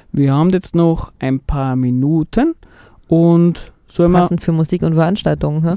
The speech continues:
Speaker 1: Genau.
Speaker 2: <laughs> Oder
Speaker 1: Ja.
Speaker 2: was wolltest du vorschlagen?
Speaker 1: Ich wollte nur fragen, ob du noch was zum Thema Epigenetik hast.
Speaker 2: Na,
Speaker 1: Studio-
Speaker 2: außer dass es nichts Neues ist einfach, finde ich. Ich finde, es ist irgendwie,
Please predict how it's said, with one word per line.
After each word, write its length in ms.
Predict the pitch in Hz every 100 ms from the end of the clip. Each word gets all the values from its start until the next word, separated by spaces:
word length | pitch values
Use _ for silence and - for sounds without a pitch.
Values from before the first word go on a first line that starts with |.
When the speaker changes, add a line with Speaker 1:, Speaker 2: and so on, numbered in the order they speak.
| -
Speaker 1:
Genau. 300 | 196 180 135
Speaker 2:
<laughs> 60 | 302 - 240 - - _ 190
Oder 120 | 185
Speaker 1:
Ja. 60 | 185
Speaker 2:
was 100 | 196
wolltest 180 | 185
du 60 | 233
vorschlagen? 520 | 254 240 240 254 269 -
Speaker 1:
Ich 80 | 156
wollte 200 | 160 180
nur 120 | 180
fragen, 180 | 170 175
ob 120 | 170
du 80 | -
noch 80 | 170
was 160 | 165 -
zum 160 | 175
Thema 180 | 170 160
Epigenetik 640 | 165 - 156 147 143 143
hast. 240 | 131 131 - _ _ _ _ _ _ _ _ _ _ _ _ _ _ _ _ _ _ _ _ _
Speaker 2:
Na, 280 | 147 147 143
Speaker 1:
Studio- 140 | 202 214
Speaker 2:
außer 120 | 202
dass 100 | 226
es 120 | 226
nichts 220 | 220 -
Neues 420 | 175 151 349 415
ist 180 | - -
einfach, 400 | 98 147 156 160
finde 300 | - 165 160
ich. 100 | 151
Ich 80 | 160
finde, 160 | 180 180
es 60 |
ist 140 | 180 -
irgendwie, 680 | 175 185 180 180 180 180